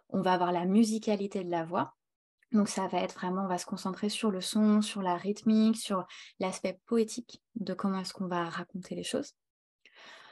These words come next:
Ensuite, on va avoir la grammaire, donc l'origine des mots, comment est-ce que les phrases sont construites pour proposer une idée.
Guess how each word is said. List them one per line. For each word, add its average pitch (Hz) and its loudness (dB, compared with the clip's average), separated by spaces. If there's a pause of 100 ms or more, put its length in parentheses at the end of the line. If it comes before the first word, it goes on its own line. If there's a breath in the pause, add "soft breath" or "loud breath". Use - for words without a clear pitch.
(140 loud breath)
Ensuite, 214 2
on - 6
va 202 4
avoir 185 0
la 180 -4
grammaire, 175 -2
donc 180 -6
l'origine 208 2
des 180 -4
mots, 233 4
comment 233 2
est-ce 196 -2
que 185 -4
les 175 -2
phrases 220 -4
sont 208 -4
construites 208 -4
pour - -10 (260)
proposer 202 0
une 180 0
idée. 175 -4